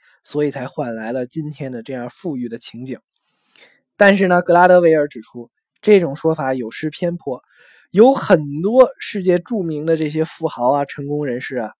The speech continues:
他们仅仅是由于恰逢出生在一个上升周期的年代，比如说这个乔布斯啊，呃，这个比尔盖茨啊，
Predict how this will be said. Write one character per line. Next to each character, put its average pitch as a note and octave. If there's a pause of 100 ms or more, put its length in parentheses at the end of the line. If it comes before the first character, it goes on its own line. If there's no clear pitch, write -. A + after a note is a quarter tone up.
(800)
他 A#3
们 G3+ (720)
仅 A#3
仅 D#3+
是 D3+
由 D#3+
于 D#3 (380)
恰 G#3+
逢 D3+ (320)
出 G#3+
生 G#3
在 F3+
一 C3
个 E3
上 F3+
升 F#3+
周 D#3+
期 D#3+
的 C#3
年 A#2+
代， C#3+ (480)
比 D3
如 D#3+
说 E3+
这 D#3+
个 C#3
乔 D3+
布 E3
斯 E3
啊， D3+ (480)
呃， A#2+
这 C3
个 A#2+
比 D3
尔 C#3+
盖 C#3
茨 -
啊， C#3+